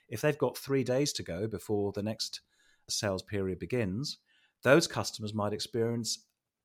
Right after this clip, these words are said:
a totally different sort of behavior where the person doesn't really care about that interaction because they want to start focusing on,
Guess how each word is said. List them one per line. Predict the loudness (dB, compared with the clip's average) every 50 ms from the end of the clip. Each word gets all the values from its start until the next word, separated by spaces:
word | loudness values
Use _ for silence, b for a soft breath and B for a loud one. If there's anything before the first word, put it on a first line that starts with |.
| _ _ -12
a | -10
totally | -6 -6 0 6 8 8 8 8 6 2 2
different | 2 0 -4 -4 -8 -6 -6
sort | -4 -4 -4 -4
of | -4
behavior | -6 -6 -6 -6 -6 -6 -6 -6 -8 -8 -10 _ _ _ _ _ _ _ _ _ _ _ _ _ _ _ -2
where | 2 4 4 6 6 4 4 2 0 -2 -6 -14
the | -12 -6
person | 0 0 2 2 0 -2 -2
doesn't | 0 0 0 0 0
really | -2 -2 -4 -4
care | -2 0 4 4 4 4
about | 4 2 -2 -6 -10 _ _ _ _ -10
that | -8 -6 -6
interaction | -6 -8 -8 -8 -8 -8 -8 -8 -10 -10 -8 -8
because | -8 -4 -4 -2
they | -2 -2
want | -2 -4 -6
to | -6 -8
start | -8 -6 -4 -6 -6 -6
focusing | -6 -6 -6 -4 -4 -4 -4 -4
on, | -6 -6 -6 -8 -10 -12